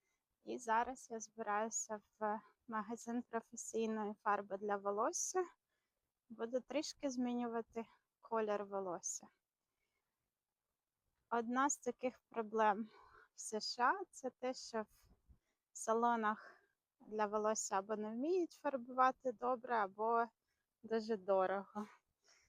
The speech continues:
Ну і взагалі там треба планувати, записуватись. Я вирішила, що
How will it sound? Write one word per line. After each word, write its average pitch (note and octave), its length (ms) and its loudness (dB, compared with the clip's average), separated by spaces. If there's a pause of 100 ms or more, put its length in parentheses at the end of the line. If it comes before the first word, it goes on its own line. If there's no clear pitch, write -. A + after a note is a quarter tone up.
(240)
Ну C#4 240 -2
і A#3+ 40 -2
взагалі A3 540 -4
там G3 220 -2 (360)
треба G3 400 -2 (1500)
планувати, B3 800 2 (500)
записуватись. B3+ 1200 -2 (200)
Я G#3+ 200 -6
вирішила, G#3+ 580 -4
що G3+ 280 -10